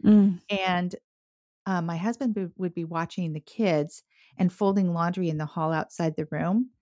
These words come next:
Speaker 1: Mm-hmm.
Speaker 2: And he was doing all of the things that he had to do. And then he would do something like, you know, play a game with the kid right outside the, the bedroom door, or he'd whistle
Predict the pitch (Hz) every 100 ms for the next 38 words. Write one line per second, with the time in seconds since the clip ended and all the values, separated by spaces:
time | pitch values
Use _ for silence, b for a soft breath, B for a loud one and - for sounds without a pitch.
0 | _ - 202 170 170 185 - - 185 -
1 | 247 247 233 214 196 202 220 220 208 190
2 | 202 - 185 185 175 175 165 165 165 160
3 | - 165 165 147 - - B B 233 -
4 | 175 170 175 175 170 - _ _ 196 196
5 | 180 175 185 - 175 170 170 160 156 -
6 | _ _ - 175 156 151 - _ _ _
7 | _ _ 202 180 170 175 160 - - 196
8 | 156 160 156 147 - 170 156 165 - _
9 | - 170 - 196 175 170 165 180 165 -
10 | 185 - 175 - 214 - 175